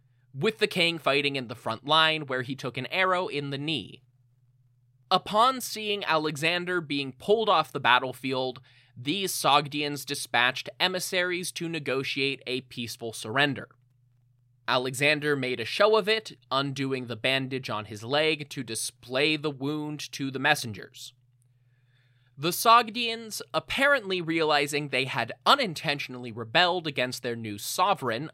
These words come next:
apologized profusely and claimed that nobody was more saddened by the injury than they were themselves. Frankly, that might have been true. When this started, they thought they were fighting an invader,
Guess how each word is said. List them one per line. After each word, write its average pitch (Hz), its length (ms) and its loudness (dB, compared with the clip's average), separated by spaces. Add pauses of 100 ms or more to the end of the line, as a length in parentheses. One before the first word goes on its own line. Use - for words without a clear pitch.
apologized 196 920 0
profusely 226 720 -4
and 190 180 -2
claimed 185 400 -4
that 147 140 -2
nobody 220 420 0
was 170 240 -6
more 135 240 -2
saddened 123 540 0
by 117 160 -4
the 127 120 -8
injury 120 500 -8
than 120 360 -6
they 120 220 -2
were 113 300 -6
themselves. 107 1080 -2 (1160)
Frankly, 214 520 2
that 160 240 2
might 165 240 0
have 170 180 -4
been 180 160 -4
true. 196 500 -2 (720)
When 156 220 0
this 139 200 -2
started, 196 640 0
they 143 160 0
thought 120 300 0
they 131 80 -6
were 139 140 -8
fighting 123 480 -2
an 135 200 -6
invader, 156 580 0